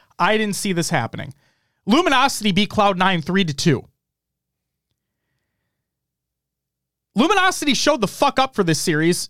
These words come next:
and the Slayer performances alone proved it. Game two was Slayer on Streets, fifty to thirty-seven, and Game five was Slayer on Livefire, fifty to thirty-five.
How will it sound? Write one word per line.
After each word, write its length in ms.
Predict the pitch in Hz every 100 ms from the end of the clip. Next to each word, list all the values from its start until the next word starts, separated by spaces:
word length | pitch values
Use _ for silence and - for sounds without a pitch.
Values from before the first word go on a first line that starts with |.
| -
and 140 | 208
the 60 | 202
Slayer 400 | - 262 311 359
performances 680 | 285 - 254 247 233 226
alone 440 | 185 185 214 202 165
proved 340 | 147 170 135
it. 160 | 110 - _ _ _ _ _ _ _ -
Game 300 | 170 320 392
two 240 | - 311
was 160 | 247 208
Slayer 320 | - 233 254
on 140 | 208 185
Streets, 400 | - 220 170 -
fifty 380 | 285 320 311
to 80 | 226
thirty-seven, 1000 | - - 240 277 196 - 226 202 120 110 - _ _ _ _ _ _ -
and 200 | 220 202
Game 220 | 247 311
five 340 | 220 262 262 208
was 120 | -
Slayer 320 | - 233 233
on 120 | 180
Livefire, 480 | 175 202 220 233 226
fifty 500 | - 262 285 - 302
to 100 | 226
thirty-five. 1040 | - 214 220 247 190 - 170 135 107 -